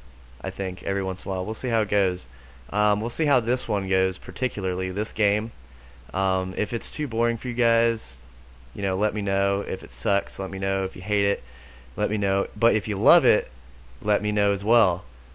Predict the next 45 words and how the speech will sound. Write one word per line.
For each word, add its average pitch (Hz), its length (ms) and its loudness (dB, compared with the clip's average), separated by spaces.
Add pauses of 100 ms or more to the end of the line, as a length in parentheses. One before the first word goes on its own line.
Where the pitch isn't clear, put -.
(120)
Um, 95 480 2 (480)
if 104 180 -4
you 120 80 -2
want 127 160 4
me 123 80 4
to 110 60 0
keep 127 220 -4
playing 117 260 2
this, 139 340 -4
I 98 100 0
will. 98 300 0 (440)
So, 95 640 2 (540)
uh, 95 200 0
just 98 280 -10
that. 95 300 2
If, 107 300 0
you 113 120 0
know, 104 100 4
if 107 220 2
you 120 60 -2
don't, 110 300 6
then 98 100 0
I'll 95 140 0
move 101 200 -2
on 95 120 0
to 107 100 -4
another 110 220 2
game, 90 320 -6 (160)
and 95 100 -4
we'll 92 100 -2
go 95 140 -2
from 101 160 -6
there, 95 220 0
you 95 140 -6
know. 95 180 -2 (680)
Uh, 101 520 4
so - 220 -4
just 117 200 -4
let 127 120 4
me 120 80 2
know 113 160 8
down 107 140 4
in 104 60 -2
the 98 60 -2
comments. 98 720 -4